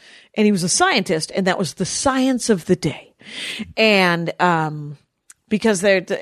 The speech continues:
they, people were measuring skulls, and they were justifying, like, scientists were justifying their racism by making it science, like, measuring shit. And, um, and, and he was,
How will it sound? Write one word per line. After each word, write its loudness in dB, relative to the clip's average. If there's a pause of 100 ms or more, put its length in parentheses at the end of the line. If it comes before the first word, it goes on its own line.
(340)
they, 2
people -6
were -2
measuring -2
skulls, 2
and -2
they -2
were -2
justifying, 0 (280)
like, 2 (140)
scientists 0
were 2
justifying 0
their -2
racism -4
by 4
making 0
it -6 (120)
science, 0
like, -4 (160)
measuring 0 (320)
shit. -6 (580)
And, 2
um, -2 (920)
and, 2
and 4
he 4
was, 2